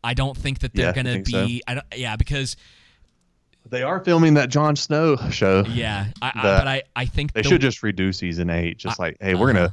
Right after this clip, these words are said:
Speaker 2: gonna retcon, we're gonna write off season eight, and we're gonna redo season."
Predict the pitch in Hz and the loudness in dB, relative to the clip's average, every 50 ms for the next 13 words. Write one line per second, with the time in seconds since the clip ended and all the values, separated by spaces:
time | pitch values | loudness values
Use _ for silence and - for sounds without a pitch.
0 | - _ _ - 90 87 95 101 92 - - 113 101 87 101 107 113 123 104 - | -4 _ _ -4 0 0 0 0 -2 -4 -6 -6 -4 -4 -4 -2 -2 0 -2 -2
1 | - - - _ _ _ - 135 - - - - 101 90 95 101 101 104 101 95 | -4 -8 -16 _ _ _ -20 -20 -20 -20 -20 -18 -16 -8 -4 -2 0 2 2 4
2 | 95 95 90 90 - - - - - 107 107 104 101 101 107 110 110 101 101 127 | 4 4 2 0 -2 -8 -16 -12 -8 -6 -4 -2 0 2 2 2 0 0 0 2
3 | 139 104 87 90 95 101 95 95 98 90 87 - - 101 113 113 - | 2 2 4 4 4 2 2 0 -2 -4 -6 -4 -4 -4 -4 -4 -6